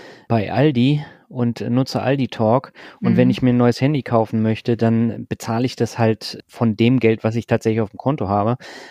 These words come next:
Speaker 1: Aber ich hab mir, ich glaub, noch nie so einen teuren Vertrag andrehen lassen.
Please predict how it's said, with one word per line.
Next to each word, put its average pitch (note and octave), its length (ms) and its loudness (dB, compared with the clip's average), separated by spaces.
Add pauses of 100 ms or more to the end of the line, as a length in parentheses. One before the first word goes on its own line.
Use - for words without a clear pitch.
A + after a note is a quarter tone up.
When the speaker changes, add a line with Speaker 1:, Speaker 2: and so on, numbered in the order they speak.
(140)
Speaker 1:
Aber A2+ 220 -2
ich - 180 -4
hab - 120 -2
mir, B2 520 4
ich - 240 -16
glaub, A2 180 0 (180)
noch G#2 200 -4
nie C#3+ 340 0
so C#3 140 -2
einen C3 160 0
teuren B2+ 320 0
Vertrag - 340 -8
andrehen F2 300 -10
lassen. D#2+ 280 -14